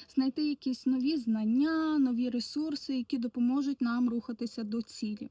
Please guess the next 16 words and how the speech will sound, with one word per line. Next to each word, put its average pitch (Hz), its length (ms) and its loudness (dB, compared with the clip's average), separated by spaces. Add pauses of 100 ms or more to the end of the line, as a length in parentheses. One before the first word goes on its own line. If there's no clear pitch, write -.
Іноді 349 360 4
це 330 160 0
досить 311 380 -2
важко 254 440 0
вдається, 277 640 0
особливо 269 520 0
коли 262 240 0
хочеться 247 540 -2
прям 220 640 -2
усе 302 280 0
покинути. 302 840 2
Але 247 340 -2
оці 311 280 0
моменти 311 720 2 (640)
мені 285 300 6
допомагає 269 840 2